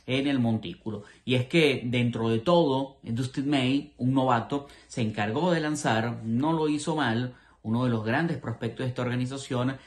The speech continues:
el primer novato para los Dodgers que abre una campaña desde Fernando Valenzuela en mil novecientos ochenta y uno. Un dato que no es menor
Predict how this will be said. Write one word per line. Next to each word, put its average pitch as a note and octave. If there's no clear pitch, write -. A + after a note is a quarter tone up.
el B2+
primer C3
novato C3
para A#2
los B2
Dodgers B2
que A2+
abre B2
una A#2
campaña B2+
desde B2+
Fernando A#2+
Valenzuela A2
en A#2
mil D3
novecientos G#2+
ochenta G#2+
y G2
uno. E2+
Un A#2
dato A#2
que A2+
no G#2+
es A2
menor A#2+